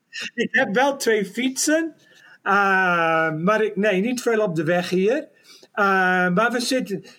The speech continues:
ja, ik heb wel eens gezegd, we zitten, eh, in zulke, in zulke grote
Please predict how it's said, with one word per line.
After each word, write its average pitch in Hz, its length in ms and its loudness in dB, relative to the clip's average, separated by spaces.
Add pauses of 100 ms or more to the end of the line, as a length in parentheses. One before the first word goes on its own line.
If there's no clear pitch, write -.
(760)
ja, 247 260 0
ik 185 160 -2
heb 196 180 0
wel 175 140 2
eens 180 140 -2
gezegd, - 720 -4 (1080)
we 208 160 -2
zitten, 202 580 0
eh, 190 300 2
in 202 260 0
zulke, 202 1040 -2 (260)
in 185 160 0
zulke 196 720 -2
grote 196 840 0